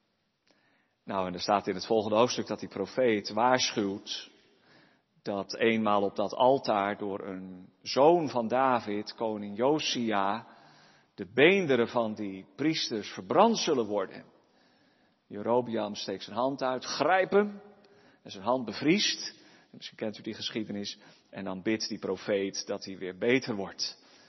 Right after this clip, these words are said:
Maar later, onder koning Josia, hij komt daar nog op terug in de preek, wordt die profetie wel vervuld.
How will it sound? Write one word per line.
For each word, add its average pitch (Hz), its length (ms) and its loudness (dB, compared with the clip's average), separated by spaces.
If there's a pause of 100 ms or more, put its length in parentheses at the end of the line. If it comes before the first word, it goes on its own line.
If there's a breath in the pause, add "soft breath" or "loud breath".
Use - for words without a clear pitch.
(120 soft breath)
Maar 95 160 -8
later, 196 440 2
onder 127 240 -2
koning 113 340 -2
Josia, 143 520 -4
hij 120 120 -4
komt 113 180 -8
daar 98 160 -4
nog 98 140 -12
op - 100 -20
terug 123 220 -4
in 117 60 -8
de 110 80 -8
preek, 107 380 -6 (400 loud breath)
wordt 104 200 -10
die 104 80 -16
profetie 127 560 -8
wel 127 200 -4
vervuld. - 840 -2